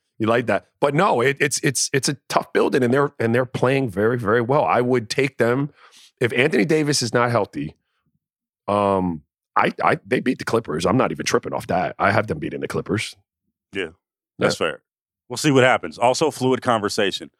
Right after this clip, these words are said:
Speaker 2: Also, man, Salt Lake City, very underrated, um, N B A city, by the way. Very underrated.
Speaker 1: Salt
Speaker 2: Um,
Speaker 1: Lake is a vibe.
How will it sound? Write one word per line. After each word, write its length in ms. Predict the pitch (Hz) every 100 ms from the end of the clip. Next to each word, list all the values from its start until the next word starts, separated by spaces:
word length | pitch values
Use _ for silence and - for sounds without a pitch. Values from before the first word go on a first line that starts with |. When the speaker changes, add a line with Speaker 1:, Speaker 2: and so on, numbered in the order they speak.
| _ _ -
Speaker 2:
Also, 380 | 92 - 147 135
man, 380 | 135 135 127 110
Salt 260 | - 117 117
Lake 180 | 120
City, 360 | - 123 120 120 _ _ -
very 240 | 165 214 -
underrated, 840 | 113 127 120 101 95 98 87 76 - _ _ -
um, 440 | 90 87 78 76 95
N 80 | 85
B 140 | 82
A 100 | 76
city, 340 | 76 73 - -
by 120 | 76
the 100 | 67
way. 180 | 69 69 -
Very 240 | 117 139 113
underrated. 420 | 85 76 69 65 _ _ _
Speaker 1:
Salt 280 | - - 120
Speaker 2:
Um, 80 | 90
Speaker 1:
Lake 160 | 120 147
is 140 | 139
a 40 |
vibe. 420 | 90 82 76 71